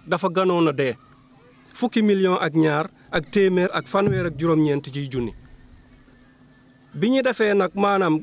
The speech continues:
liggéey boobu nag ci deux mille quinze dañuy yokk xool ne que yokkute ka, kat am na, ndax li jóge ci fukki million ak ñaar daanu ci ñeent fukki million ak juróom, wax dëgg yàlla dañuy gis ne que lu bon bon fanweeri million ak ñaar topp na ca loolu.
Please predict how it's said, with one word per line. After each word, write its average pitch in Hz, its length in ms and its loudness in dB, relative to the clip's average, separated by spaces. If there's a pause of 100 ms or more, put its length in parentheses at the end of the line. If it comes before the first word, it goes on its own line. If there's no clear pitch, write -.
liggéey 214 340 0
boobu 170 280 0
nag 151 140 0
ci 214 140 -4
deux 247 180 2
mille 214 220 0
quinze 160 340 -2 (160)
dañuy 196 360 0
yokk 190 180 0 (220)
xool 196 240 2
ne 175 100 0
que 175 120 -2
yokkute 170 440 0
ka, - 220 -2 (200)
kat 160 200 -4
am 135 200 -2
na, 113 160 -6
ndax 165 220 0
li 202 160 -4
jóge 196 260 0
ci 175 100 -10
fukki 226 260 -4
million 190 340 2
ak 151 160 -4
ñaar 151 320 0 (360)
daanu 202 320 0
ci 185 120 -4
ñeent 220 260 2
fukki 214 220 -4
million 185 400 2
ak 175 180 -2
juróom, 151 360 0 (560)
wax 160 180 -2
dëgg 175 220 0
yàlla 170 280 2
dañuy 175 300 2
gis 170 140 -2
ne 160 100 2
que 165 120 -4
lu 180 140 -2
bon 196 300 -2
bon 156 220 -2 (260)
fanweeri 220 540 0
million 185 420 2
ak 160 160 -4
ñaar 156 260 0
topp 151 300 -4
na 131 80 -4
ca 135 100 -6
loolu. 120 280 -8